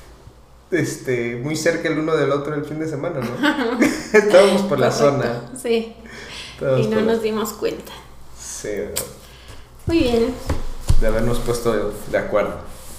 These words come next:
Speaker 1: Cuéntanos, cuéntanos, cuéntanos, cuéntanos.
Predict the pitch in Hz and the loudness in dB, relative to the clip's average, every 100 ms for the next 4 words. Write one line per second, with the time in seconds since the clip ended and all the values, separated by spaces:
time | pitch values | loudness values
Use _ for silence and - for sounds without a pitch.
0 | - - - 156 123 101 85 - - - | -16 -12 4 6 6 0 -4 -10 -10 -10
1 | - - - - - 214 - 151 - - | -10 -10 -12 -14 -6 -4 -4 -6 -8 -10
2 | - - - - - | -10 -16 -16 -18 -18